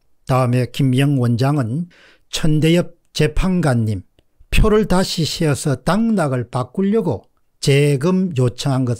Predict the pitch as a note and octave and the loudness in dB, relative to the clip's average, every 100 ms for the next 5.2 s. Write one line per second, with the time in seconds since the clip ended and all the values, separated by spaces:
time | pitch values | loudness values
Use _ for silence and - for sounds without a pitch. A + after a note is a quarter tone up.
0 | - - B2 C3+ F#3 A3 - C#3 G#2+ G2 | -8 -6 0 2 2 0 -2 -2 -4 -6
1 | - A#3+ G3+ C3+ F#2+ _ _ _ _ - | -4 -4 -2 -4 -4 _ _ _ _ -2
2 | D#3 F#3+ G3+ F#3+ - F#3 G#3 G#3 G#3 F#3 | 0 2 2 0 0 0 0 0 0 0
3 | C#3+ C3+ C3 C#3+ - C3 C3 F3 G3+ - | 0 0 0 -2 0 0 2 2 0 -2
4 | D3+ - C#3+ A#2+ A#2+ A2+ G#2+ - G#2 A2 | -10 -8 -6 -4 -2 -4 -6 -8 -8 -4
5 | C3 D#3+ | -4 -6